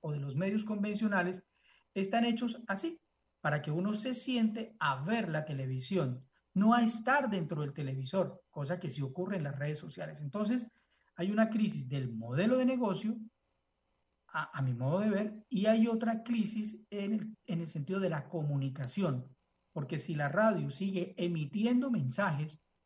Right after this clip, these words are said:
entonces será un medio de uno para muchos,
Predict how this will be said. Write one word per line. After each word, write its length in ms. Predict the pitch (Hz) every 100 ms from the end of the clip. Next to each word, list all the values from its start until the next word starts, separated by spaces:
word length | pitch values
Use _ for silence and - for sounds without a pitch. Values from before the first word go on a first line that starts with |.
| -
entonces 560 | 269 226 196 180 190 185
será 220 | 160 156
un 140 | 170
medio 540 | 175 170 175 180 180 _ - _ -
de 200 | 147 143
uno 540 | 196 254 277 285 - _ _ _ _ _
para 200 | 160 139
muchos, 520 | 151 151 - 131 -